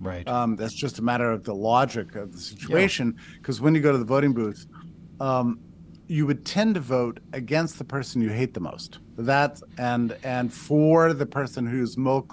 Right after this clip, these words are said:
Speaker 2: most likely to beat the person you hate the most, even if you don't like 'em. So
Speaker 1: Interesting.
Speaker 2: that's the way two-party systems, that's why, uh, first past the post, winner take all democracies work.
Speaker 1: Well,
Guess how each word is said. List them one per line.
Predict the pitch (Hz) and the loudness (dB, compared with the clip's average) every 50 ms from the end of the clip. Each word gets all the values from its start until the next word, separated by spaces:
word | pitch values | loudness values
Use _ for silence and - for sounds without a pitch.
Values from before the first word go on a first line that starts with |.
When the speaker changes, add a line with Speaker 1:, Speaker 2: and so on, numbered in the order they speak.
| - 147 - | -16 -10 -4
Speaker 2:
most | 143 131 131 120 - - | -2 -2 -2 -4 -6 -4
likely | 127 120 123 120 123 127 127 123 117 - - - | -2 0 0 0 -2 -2 -2 -2 -2 -4 -6 -6
to | 135 123 107 - - - - - - - | -6 -6 -6 -8 -14 -20 -20 -16 -6 2
beat | 180 196 220 214 - | 4 4 4 4 2
the | - - | -2 -10
person | - 117 113 107 - - 110 | -4 -4 -4 -4 -4 -4 -4
you | 107 | -2
hate | 104 104 101 | -4 -4 -6
the | - 90 | -8 -10
most, | 87 - - 104 - - - - - - - - - - - - - | -10 -10 -12 -12 -14 -16 -18 -20 -20 -20 -20 -20 -20 -20 -20 -14 -4
even | - 180 170 190 | -2 0 2 2
if | 170 147 - | 2 2 2
you | 156 139 | 2 4
don't | 143 127 127 117 | 6 6 6 6
like | 117 117 113 - | 4 2 2 -2
'em. | - - - - - - - | -8 -12 -14 -18 -16 -8 -6
So | 110 110 | -4 -4
Speaker 1:
Interesting. | 110 - 160 156 131 | -2 2 2 2 4
Speaker 2:
that's | 143 151 175 196 190 - - | 4 4 4 2 0 -2 -8
the | - 175 | -6 -4
way | 151 147 147 147 143 | 0 2 2 0 0
two-party | 143 - 160 147 - 127 139 131 127 | -2 -6 -10 -8 -4 -4 -4 -2 -4
systems, | 120 - 139 123 - - 117 113 | -4 -4 -6 -6 -4 -4 -4 0
that's | - 139 147 - - | 2 0 0 0 2
why, | 151 135 120 117 113 - | 2 2 2 2 0 -2
uh, | - 123 120 107 | -4 -4 -4 -4
first | - - 139 127 - | -4 -4 -4 -4 -4
past | - - 127 120 - - | -2 0 0 0 0 -4
the | 117 101 | -10 -8
post, | 107 110 110 107 98 - - - | -4 -4 -4 -4 -4 -6 -10 -14
winner | - - 120 117 117 | -8 -6 -4 -4 -4
take | 110 - 113 101 - | -4 -6 -8 -6 -4
all | 101 98 95 98 | -4 -4 -4 -4
democracies | 90 101 92 85 85 87 - - - - 101 101 101 127 | -4 -6 -6 -4 -6 -6 -8 -12 -12 -10 -10 -8 0 4
work. | 180 208 180 110 - - 117 | 6 6 6 4 2 -4 -6
Speaker 1:
Well, | 104 101 98 101 110 117 | -4 -4 -4 -4 -4 -6